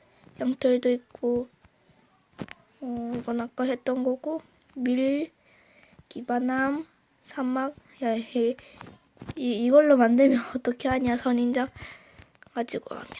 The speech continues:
이, 어, 용암 떨어지면 큰일 나는 그런 맵도 있네요.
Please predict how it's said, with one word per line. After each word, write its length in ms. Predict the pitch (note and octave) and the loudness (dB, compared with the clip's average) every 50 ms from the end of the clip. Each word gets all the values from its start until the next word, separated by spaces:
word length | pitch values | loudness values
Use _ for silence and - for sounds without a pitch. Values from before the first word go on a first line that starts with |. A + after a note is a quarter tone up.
| - - _ _ _ _ - - - - C4 | -20 -20 _ _ _ _ -20 -20 -6 0 2
이, 140 | B3+ A#3 - | 2 4 6
어, 240 | - C4 B3+ B3 A#3+ A#3 | 8 8 8 10 8 8
용암 380 | A#3 B3 B3+ B3 C4 C#4 E4 | 8 8 8 6 6 4 4
떨어지면 1300 | - - D#4+ D#4+ D#4+ D4+ D4 - B3 B3 - - - - - - - - - - - - B3+ B3+ B3 B3 | 4 2 2 4 2 2 0 0 0 0 0 -2 -4 -6 -8 -8 -8 -8 -8 -8 -6 -2 -2 -2 -2 -2
큰일 320 | - - E4+ E4 D#4+ D#4 E4 | -4 -6 -6 -4 -4 -2 -2
나는 260 | C#4+ B3+ B3 A#3+ B3+ | -2 0 0 -2 0
그런 260 | - C4 B3+ C4+ C4+ | 0 0 0 2 0
맵도 320 | C4+ C4 C4 _ - - B3+ | -2 -2 -4 _ -6 -4 -4
있네요. 400 | B3+ B3 - - - - D#4 | -4 -6 -8 -16 -18 -18 -18